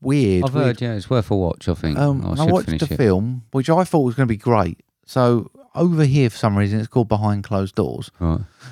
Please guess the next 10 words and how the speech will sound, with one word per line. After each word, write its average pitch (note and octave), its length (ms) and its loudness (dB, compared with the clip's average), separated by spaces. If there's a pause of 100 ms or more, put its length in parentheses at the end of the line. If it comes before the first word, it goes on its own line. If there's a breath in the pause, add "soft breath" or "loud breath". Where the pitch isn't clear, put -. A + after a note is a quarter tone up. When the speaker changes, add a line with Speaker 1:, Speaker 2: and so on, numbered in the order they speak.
(120 loud breath)
Speaker 1:
But G#2 120 0
on A#2+ 340 0
I A#2 180 0
M A2 100 2
D G#2+ 140 0
B, G2 340 0
it's - 260 -4
called G2+ 280 -2
Poker F#2+ 320 -2
House. F#2 460 -8